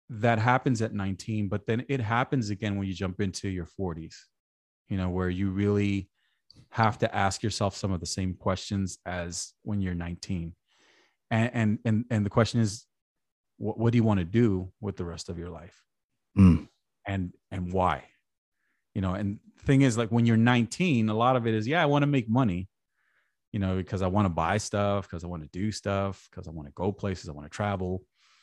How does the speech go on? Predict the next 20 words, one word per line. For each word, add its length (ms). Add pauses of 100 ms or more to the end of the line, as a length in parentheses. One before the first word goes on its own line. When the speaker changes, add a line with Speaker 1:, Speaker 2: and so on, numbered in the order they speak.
(320)
Speaker 1:
Um, 460 (360)
but 200
right 280
now 340
in 80
this, 340
in 200
this 200
part 320
of 60
my 160
life, 580
it 100
really 340
is 120
more 240
about 440 (960)
how 320
can 280
I 480